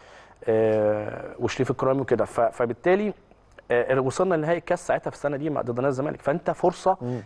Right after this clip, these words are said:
Speaker 1: انك انت فرقه بعيد عن النادي الاهلي ونادي الزمالك، فرصه ان هي تقدر ت-، ت-، ت-، ت-، تدخل وت-، وتخش
Speaker 2: وتنافس.
Speaker 1: وتنافس.
Speaker 2: المصري
Speaker 1: وخل-
Speaker 2: اهو دلوقتي.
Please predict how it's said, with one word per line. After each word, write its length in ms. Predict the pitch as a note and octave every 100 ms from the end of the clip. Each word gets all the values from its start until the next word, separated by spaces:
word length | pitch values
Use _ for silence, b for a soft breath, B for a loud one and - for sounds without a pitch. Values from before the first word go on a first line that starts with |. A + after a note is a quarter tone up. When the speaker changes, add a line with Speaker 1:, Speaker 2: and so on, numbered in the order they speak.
| -
Speaker 1:
انك 260 | B2 B2 -
انت 240 | E3 C#3+ A#2 -
فرقه 360 | - E3+ F3 B2+
بعيد 240 | C3 E3
عن 80 | C#3
النادي 160 | D3+
الاهلي 180 | D3 D#3
ونادي 120 | D3+ D#3
الزمالك، 460 | C#3+ F3 G3 - -
فرصه 260 | F3+ -
ان 80 | C#3+
هي 120 | D#3+
تقدر 360 | E3 - D#3 C3+
ت-، 160 | -
ت-، 600 | A#2+ A2+ G#2+ - A2 A2 G#2
ت-، 280 | A2 G2 -
ت-، 280 | A#2+ - -
تدخل 300 | F3 - D3
وت-، 220 | A#2+ A2 -
وتخش 260 | B2+ -
Speaker 2:
وتنافس. 260 | E3+ C#3 C3+
Speaker 1:
وتنافس. 500 | E3+ G3+ - - -
Speaker 2:
المصري 160 | A#2
Speaker 1:
وخل- 140 | G3+ -
Speaker 2:
اهو 100 | E3
دلوقتي. 360 | C#3 G#3 A2